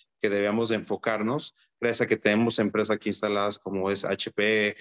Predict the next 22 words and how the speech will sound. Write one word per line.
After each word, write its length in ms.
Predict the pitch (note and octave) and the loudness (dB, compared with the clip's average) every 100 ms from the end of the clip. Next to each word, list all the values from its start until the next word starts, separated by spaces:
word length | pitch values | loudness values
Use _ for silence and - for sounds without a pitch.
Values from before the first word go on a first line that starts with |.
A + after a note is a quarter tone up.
| - _ | -14 _
como 300 | G2 F#2 G2 | -6 0 2
es, 260 | G2 - - | 2 0 -2
este, 520 | G2 F2+ - F2+ F2+ | -2 -2 -2 -2 0
Oracle, 600 | G2+ A2 A2 A2 G#2+ G#2 | 2 2 0 0 -2 0
como 240 | G2+ G2 F#2+ | -2 -2 -2
es 100 | G2 | -4
Intel, 540 | F#2 - G#2 G#2 G2+ | -4 -2 0 0 -2
como 240 | F#2 F#2+ | -6 -4
es, 280 | F#2+ F#2+ - | -2 -2 -2
este, 840 | F#2 F#2 - - F#2 F2+ F2+ E2+ - _ _ _ - | -2 -2 -6 -4 0 2 0 -2 -8 _ _ _ -2
las 260 | G2 G2 | -2 0
que 120 | - | -2
tú 200 | - A#2+ | 0 2
gustes 340 | A#2+ A#2+ - G#2+ | 2 0 -2 -2
y 60 | |
mandes, 400 | G2+ G2+ G#2+ G2 | 0 2 0 0
Sanmina, 600 | - F#2+ G2+ A2 A2 G#2+ G2 | -2 -2 -2 -2 0 -2 -2
o 40 | |
sea, 320 | - G2 D#2+ - | -2 -4 -4 -8
eh, 200 | F2+ F#2+ F2+ E2 | -4 -4 -4 -6
muchísimas 640 | A#2+ A#2 C3 D3 C3+ A2 | -4 -2 -2 0 0 0
empresas 580 | G#2+ - A2 A2+ A2+ | -2 0 0 0 -4